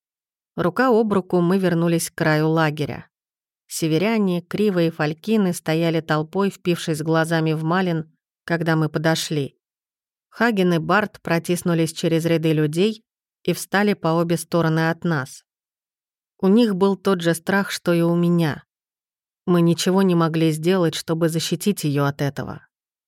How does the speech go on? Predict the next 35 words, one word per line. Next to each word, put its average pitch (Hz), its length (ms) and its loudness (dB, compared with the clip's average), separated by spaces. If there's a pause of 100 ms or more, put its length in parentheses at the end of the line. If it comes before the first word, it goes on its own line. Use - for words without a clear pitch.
(180)
И 175 60 -4
всё 240 240 2
же 214 140 0
это 190 220 0
что-то 214 380 -2
дозначило. 180 880 -2 (320)
Знать, 180 340 0
что - 220 -4
два 160 240 0
её 165 240 0
брата 170 380 -2
будут 175 320 -2
на 170 160 2
её 170 160 -2
стороне, 170 680 -2 (220)
всегда 156 400 -2
рядом, 156 480 -2 (440)
даже 180 300 0
если 180 300 0
мы 175 140 2
находились 170 640 0
во 165 120 0
власти 165 400 -2
магии, 165 500 0
которую 165 540 -2
не 160 120 -2
понимали. 160 680 -2 (960)
Один 196 360 2
за 185 100 2
другим 170 460 2
правители 170 520 0
Севера 180 540 0
присоединились 170 920 0
к - 60 -8
нам. 139 320 -4